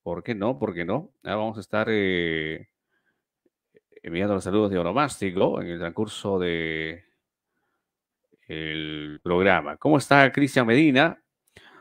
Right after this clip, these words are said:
Bueno, ah, les comento, dentro de las noticias, también hay que acompañarlo con las noticias. La noticia del momento. Ajedrecista maleña Mireya Sánchez Cruz será representante oficial del Perú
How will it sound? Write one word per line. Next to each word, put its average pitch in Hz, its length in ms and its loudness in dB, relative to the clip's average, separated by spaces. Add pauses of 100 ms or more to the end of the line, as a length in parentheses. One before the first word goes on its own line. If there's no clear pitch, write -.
Bueno, 226 220 8
ah, 226 140 4
les 170 140 8
comento, 202 800 6
dentro 165 300 2
de 165 60 6
las 147 120 4
noticias, 156 1300 4 (160)
también 110 260 -2
hay 127 80 2
que 120 60 2
acompañarlo 120 560 0
con 104 260 -2
las 98 180 -2
noticias. 82 1160 -6 (460)
La 175 380 6
noticia 139 960 2
del 127 240 2
momento. 117 640 -2 (1000)
Ajedrecista 185 600 2
maleña 170 460 4
Mireya 156 340 0
Sánchez 156 380 -2
Cruz 226 640 -2
será 165 360 0
representante 151 520 -2
oficial 160 500 -2
del 147 240 -2
Perú 208 420 0